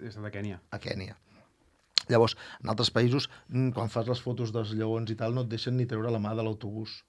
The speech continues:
Speaker 1: No, no baixes, no baixes.
Speaker 2: No. Allà vas amb
Speaker 1: Des
Speaker 2: un
Speaker 1: de
Speaker 2: quatre per quatre,
Speaker 1: dalt,
Speaker 2: mm,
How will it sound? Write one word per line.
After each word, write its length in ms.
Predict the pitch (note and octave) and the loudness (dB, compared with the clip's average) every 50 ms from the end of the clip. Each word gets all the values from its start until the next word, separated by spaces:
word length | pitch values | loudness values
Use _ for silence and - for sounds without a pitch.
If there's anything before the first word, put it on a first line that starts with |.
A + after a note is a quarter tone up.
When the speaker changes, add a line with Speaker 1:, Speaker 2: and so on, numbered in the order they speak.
| _ _ _ _ _ | _ _ _ _ _
Speaker 1:
No, 120 | - G#2 F#2+ | -10 -8 -8
no 80 | F#2 F2+ | -8 -8
baixes, 320 | E2+ E2 - - F#2 E2 F#2 | -10 -12 -10 -12 -12 -12 -12
no 80 | F2 | -12
baixes. 300 | E2+ F2 - - F#2 F2 | -10 -8 -8 -8 -8 -10
Speaker 2:
No. 340 | - - - - _ - G#2+ | -12 -14 -20 -20 _ 0 2
Allà 360 | A2+ A2+ A#2 A#2 A#2 A#2+ C3 - | 2 6 6 8 8 8 8 6
vas 360 | - C3+ B2+ A#2+ A2+ A2 A#2 | 2 4 6 6 6 6 6
amb 80 | G#2+ G#2+ | 4 2
Speaker 1:
Des 20 | |
Speaker 2:
un 20 | A2 | 4
Speaker 1:
de 40 | G#2+ | 6
Speaker 2:
quatre 220 | A2 A#2+ A#2 A#2+ | 6 6 6 8
per 160 | A#2+ B2 - | 6 6 6
quatre, 380 | - C3 C3+ C#3 B2 C3+ D#3+ G#3 | 10 10 10 10 10 8 4 2
Speaker 1:
dalt, 160 | A3+ G#3+ - - - _ | 2 -4 -12 -18 -12 _
Speaker 2:
mm, 340 | - A2 A2 G#2+ G#2+ G#2+ G#2+ | 0 4 4 4 4 4 2